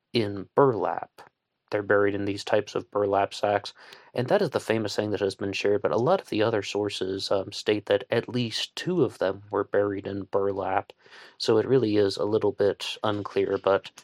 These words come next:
four bodies were buried on Gilgo Beach, near Gilgo Beach, thereabouts, and the authorities do not believe that Shannan Gilbert was connected to the Long Island serial killer,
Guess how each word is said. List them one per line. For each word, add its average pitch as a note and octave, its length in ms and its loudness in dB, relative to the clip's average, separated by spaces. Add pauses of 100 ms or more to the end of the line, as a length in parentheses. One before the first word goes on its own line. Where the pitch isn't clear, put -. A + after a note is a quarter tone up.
(440)
four E3 200 4
bodies G2+ 520 4
were F#2+ 360 -4
buried F#2+ 460 -2 (920)
on G2+ 360 0 (720)
Gilgo G2 440 2
Beach, - 400 -6
near G#2 240 -2
Gilgo F#2 440 -2
Beach, F#2 360 -8
thereabouts, F#2+ 600 -2 (480)
and A#2 220 -2
the A#2 100 2
authorities C#3 400 0
do A2 120 -4
not G#2+ 200 -2
believe G2 220 -4
that F#2+ 140 -4
Shannan G#2 340 -4
Gilbert G2 400 -4
was G2 180 2
connected G2+ 540 -4
to F3 220 -4
the G#2+ 100 2
Long G2 300 -2
Island F#2+ 340 -2
serial G#2 360 -2
killer, G2+ 360 2